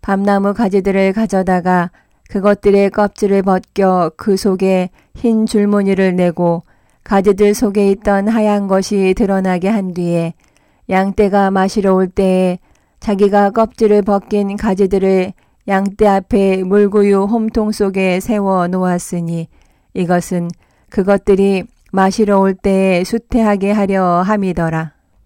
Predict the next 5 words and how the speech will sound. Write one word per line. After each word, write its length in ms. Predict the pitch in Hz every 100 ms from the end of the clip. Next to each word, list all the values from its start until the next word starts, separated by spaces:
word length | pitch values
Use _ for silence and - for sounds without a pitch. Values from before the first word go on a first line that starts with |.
| _ _ _ _ _ _ _ _
양떼가 580 | 202 202 202 214 196 202
그 260 | 202 208 202
가지들 480 | 214 202 202 208 202
앞에서 540 | 196 202 202 208 196
수태함으로 880 | 208 220 - 220 190 180 185 180